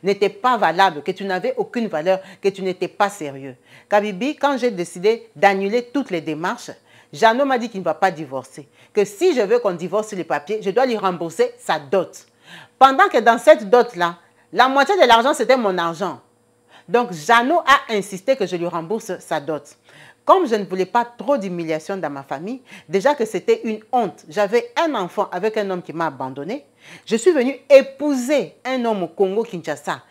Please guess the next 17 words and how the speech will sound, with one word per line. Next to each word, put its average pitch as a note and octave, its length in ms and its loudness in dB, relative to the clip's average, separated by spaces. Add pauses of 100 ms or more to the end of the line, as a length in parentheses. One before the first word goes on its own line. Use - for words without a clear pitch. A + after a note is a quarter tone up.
(200)
qui G#3 120 -8
m'a A#3 320 -4
collé A#3 320 8
la E3 240 0
honte. A#3+ 320 -4 (420)
Même D#4 260 2
s'il C4+ 200 -4
est C4 60 -2
sorti G#3 200 -4
avec G3+ 140 -4
ma E3 100 -6
tante F#3 320 -4
et F#3 80 -8
que F#3 80 -12
ma F3+ 180 -6
famille F#3+ 340 -6
sait, - 340 -10